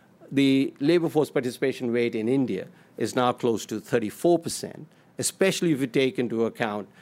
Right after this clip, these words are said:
that more and more women between the ages, our labor force is defined as the age of fifteen to sixty, that more and more girls between the ages of fifteen to twenty-two are now going to school. So adjusting for all of that, it's as high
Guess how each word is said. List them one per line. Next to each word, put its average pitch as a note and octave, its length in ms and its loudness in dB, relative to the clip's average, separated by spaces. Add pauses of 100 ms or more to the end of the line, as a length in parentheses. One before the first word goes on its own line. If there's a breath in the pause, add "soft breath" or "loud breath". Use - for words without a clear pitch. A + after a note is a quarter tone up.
(160 soft breath)
that A#2 200 0 (180)
more C#3+ 360 4
and C3 60 2
more B2 240 4
women A#2+ 380 2
between A2+ 320 -6
the A2+ 180 0
ages, A#2 540 -2
our A2+ 180 2
labor C3+ 300 0
force B2 260 -2
is G#2 120 -10
defined A2+ 360 -6
as G#2 140 -6
the G#2 180 -4
age G#2+ 140 -4
of G2 80 -10
fifteen A2 400 -4
to G2 100 -10
sixty, - 460 -8 (340 loud breath)
that A#2+ 120 2
more D3 260 4
and C#3 80 2
more B2+ 320 2 (220)
girls A#2 480 0 (100)
between A#2 220 -6
the A2+ 160 -2
ages A2 240 -4
of G2 80 -12
fifteen B2+ 400 -6
to A2 80 -8
twenty-two G#2+ 640 -4 (240 loud breath)
are A2+ 100 0
now A2+ 220 2
going G2 240 -4
to - 80 -12
school. E2 400 -6 (300 loud breath)
So - 140 0
adjusting D#3+ 460 2
for D#3 160 2
all C3+ 140 2
of A#2+ 100 -2
that, A2+ 260 0
it's - 240 -6
as D3+ 300 2
high A2+ 400 0